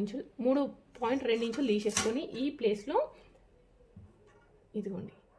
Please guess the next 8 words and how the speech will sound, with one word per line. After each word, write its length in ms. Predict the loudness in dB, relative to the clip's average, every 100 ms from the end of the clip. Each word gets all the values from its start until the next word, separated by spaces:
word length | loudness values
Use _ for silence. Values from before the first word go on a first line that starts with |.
| -20 -20 -20 -20 -20 -20 0
షేప్ 280 | 8 8 8 6
అనేది 200 | 6 4 2
పర్ఫెక్ట్ 340 | 0 -2 0 4
రావాలి. 340 | 4 4 2 2 0
అప్పుడే 200 | 0 4 6
మీకు 100 | 4 2
ఇక్కడ 120 | 4 6
ముడ-, 240 | 4 2